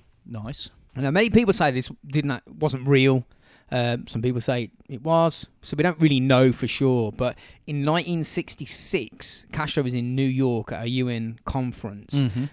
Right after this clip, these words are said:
Speaker 2: Now, the idea was an undercover C I A agent was to approach a New York City police officer and pass him these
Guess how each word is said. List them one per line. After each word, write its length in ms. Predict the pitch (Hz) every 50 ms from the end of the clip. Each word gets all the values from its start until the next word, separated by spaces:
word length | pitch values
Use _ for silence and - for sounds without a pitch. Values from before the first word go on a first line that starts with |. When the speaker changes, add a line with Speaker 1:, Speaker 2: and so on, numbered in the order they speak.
| - -
Speaker 2:
Now, 80 | 131
the 140 | 135 139 147
idea 360 | 160 170 180 165 170 165 151
was 320 | 143 147 143 139 127 117 113
an 100 | 120 131
undercover 760 | 156 160 156 156 147 - - 147 131 131 131 131 131 123 117 113
C 260 | - - - 160 147
I 120 | 131 127 131 127 135
A 100 | 143 110 101
agent 360 | 110 110 110 104 107 107 -
was 380 | 131 131 120 - - - - - _ _ _ _ - _ _ _ -
to 120 | - 135
approach 640 | 123 - - - - 156 151 131 - - - - - -
a 280 | 147 123 123 127 123 123
New 200 | 120 113 135 143
York 220 | 135 139 120 - -
City 160 | 135 127 135
police 400 | - - 139 143 160 156 - -
officer 400 | 160 156 - 175 - 196 196 196 _ _ _ _ _ _ _
and 100 | - -
pass 260 | - - 170 139 - -
him 300 | 143 131 127 117 113 - _ _ _ _ _ -
these 360 | 131 123 123 120 110 -